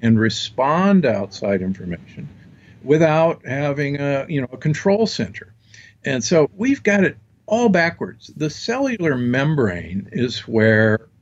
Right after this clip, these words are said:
all the hacks or all the communication goes on.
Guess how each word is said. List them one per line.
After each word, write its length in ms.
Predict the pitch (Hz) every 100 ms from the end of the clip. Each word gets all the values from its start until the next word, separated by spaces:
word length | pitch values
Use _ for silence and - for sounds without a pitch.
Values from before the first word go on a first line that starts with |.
| _ _ _ _ 147
all 380 | 156 165 170
the 140 | 151 127
hacks 520 | 120 117 117 117 -
or 140 | 104
all 240 | 120 147 156
the 80 | 147
communication 720 | 139 131 117 113 104 98 101
goes 240 | - 104
on. 240 | - 113